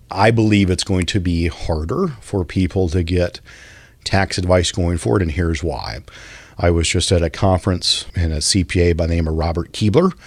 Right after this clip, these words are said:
was one of the guest speakers. Bob Keebler is one of the preeminent C P As in the country. He's quoted, he's always gets the C P A of the year by all the C P A organizations, but he's a very, very bright individual,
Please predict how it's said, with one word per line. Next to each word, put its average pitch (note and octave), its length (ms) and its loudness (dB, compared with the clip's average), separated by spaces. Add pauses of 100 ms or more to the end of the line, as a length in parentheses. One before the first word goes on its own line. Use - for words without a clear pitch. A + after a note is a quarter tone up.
(280)
was F2 300 0
one E2+ 140 0
of E2 40 0
the D#2+ 60 -2
guest D#2+ 220 0
speakers. F#2+ 440 -2 (460)
Bob E2+ 220 2
Keebler G2 280 2
is E2+ 120 0
one F2 80 2
of D#2+ 40 -2
the D#2+ 80 0
preeminent F2+ 600 0
C F#2 160 -2
P E2 200 0
As D2+ 120 -2
in D2+ 60 -2
the C#2+ 100 -8
country. - 460 -8 (280)
He's D#2+ 220 -4
quoted, E2 500 0 (320)
he's E2+ 160 -2
always F2+ 240 4
gets - 340 -2
the E2+ 140 2
C G2+ 260 2
P F#2+ 220 4
A F#2+ 40 6
of F2+ 40 2
the F2 80 2
year F2 340 4
by E2 200 2
all E2+ 180 4
the D#2+ 140 0
C G2+ 160 2
P F#2 200 2
A F2 260 4 (440)
organizations, F2+ 800 2
but F2 80 2
he's E2 100 2
a D#2+ 80 -2
very, G2 360 4
very F2 200 4
bright E2 300 -2
individual, G2 500 0